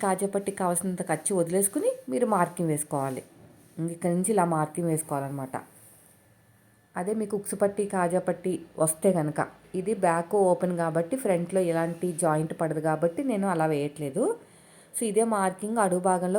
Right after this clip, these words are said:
వీలర్ సహాయంతో పెట్టుకున్నాం కదా, మనకి కరెక్ట్గా వచ్చేస్తుంది. ఇక్కడ చూడండి, ఇక్కడ కూడా అంతే, ఇలా నీట్‌గా అయిపోయిందండి.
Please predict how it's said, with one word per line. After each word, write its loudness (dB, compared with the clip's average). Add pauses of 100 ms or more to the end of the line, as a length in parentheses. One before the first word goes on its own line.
వీలర్ 2
సహాయంతో -2 (100)
పెట్టుకున్నాం -2
కదా, -2 (560)
మనకి -4
కరెక్ట్గా -2
వచ్చేస్తుంది. -4
ఇక్కడ -6 (100)
చూడండి, -4 (2500)
ఇక్కడ -6
కూడా 0
అంతే, -2
ఇలా -4
నీట్‌గా -2 (4000)
అయిపోయిందండి. 0